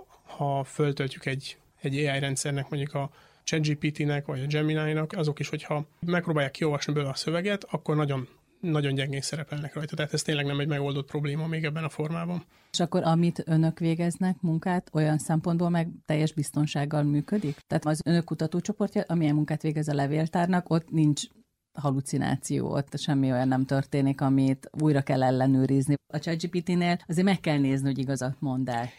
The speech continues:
Speaker 1: Ez az A I-nak minden területére jellemző,
Speaker 2: Aha.
Speaker 1: tehát a száz százalékos pontosságot nem lehet elérni, talán semmilyen területen,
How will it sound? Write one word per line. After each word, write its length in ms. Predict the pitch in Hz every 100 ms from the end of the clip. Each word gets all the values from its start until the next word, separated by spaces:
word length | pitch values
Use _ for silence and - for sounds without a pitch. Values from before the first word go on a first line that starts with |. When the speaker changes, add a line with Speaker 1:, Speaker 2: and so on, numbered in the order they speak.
| - _
Speaker 1:
Ez 200 | - 170
az 120 | 170
A 280 | 170 208 202
I-nak 200 | 190 185
minden 260 | 214 185 143
területére 400 | 143 139 143 143
jellemző, 440 | 139 135 135 135
Speaker 2:
Aha. 80 | 180
Speaker 1:
tehát 280 | 196 151 - - -
a 600 | - 147 147 147 147 143 -
száz 320 | - 185 175
százalékos 440 | 175 160 147 147
pontosságot 800 | - 156 156 - 156 151 151 - _ _
nem 220 | 147 143
lehet 260 | 131 127 143
elérni, 480 | 135 131 135 143 156 _ _ _ _
talán 360 | 139 135 139 -
semmilyen 360 | - 143 135 127
területen, 560 | 139 135 131 156 180